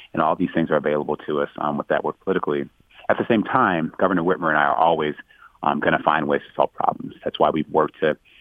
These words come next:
you know, fix sixteen thousand lane miles of road and twelve hundred bridges. That's why we've enacted our plan with the Michigan High-Speed Internet Office to connect every home in Michigan to the internet over the next four years. And we've already laid the foundation for that with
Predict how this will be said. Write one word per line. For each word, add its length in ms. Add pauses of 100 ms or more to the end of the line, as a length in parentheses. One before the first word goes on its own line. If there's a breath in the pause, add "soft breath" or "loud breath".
(120 soft breath)
you 40
know, 160
fix 220
sixteen 320
thousand 460 (100)
lane 220
miles 200
of 80
road 200
and 80
twelve 180
hundred 220
bridges. 400
That's 140
why 80
we've 180
enacted 420
our 140
plan 240
with 100
the 60
Michigan 300
High-Speed 420
Internet 240
Office 380
to 60
connect 300
every 200
home 200
in 100
Michigan 440 (420 loud breath)
to 80
the 100
internet 240
over 160
the 100
next 280
four 160
years. 380
And 80
we've 100
already 200
laid 160
the 40
foundation 500
for 100
that 200
with 120